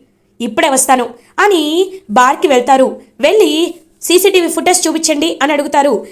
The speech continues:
క్లియర్గా సీసీటీవీ ఫుటేజ్లో పాపం బాలు తాగడనమాట. అలా ఇంకా సర్వ్ చేస్తున్నట్లే ఎంత తాగమన్నా వద్దు అన్నట్లు, ఎవడో కావాలని యాక్సిడెంటల్గా డాష్ ఇస్తే పడిపోయినట్టు,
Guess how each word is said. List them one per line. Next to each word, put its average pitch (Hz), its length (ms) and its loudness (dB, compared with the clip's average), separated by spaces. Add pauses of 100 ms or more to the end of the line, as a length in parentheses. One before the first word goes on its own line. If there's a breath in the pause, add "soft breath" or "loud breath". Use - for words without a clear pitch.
(180 loud breath)
క్లియర్గా 403 420 2
సీసీటీవీ 330 440 -2
ఫుటేజ్లో 240 760 0 (260 loud breath)
పాపం 381 300 2
బాలు 254 280 2
తాగడనమాట. 269 760 0 (360 loud breath)
అలా 294 200 0
ఇంకా 370 180 0
సర్వ్ 277 460 2
చేస్తున్నట్లే 254 760 -2 (200 loud breath)
ఎంత 311 220 0
తాగమన్నా 294 540 2
వద్దు 226 320 0
అన్నట్లు, 240 520 -2 (200 loud breath)
ఎవడో 302 260 4
కావాలని 302 460 2
యాక్సిడెంటల్గా 269 480 -4
డాష్ 226 280 2
ఇస్తే 269 140 -6
పడిపోయినట్టు, 233 680 -4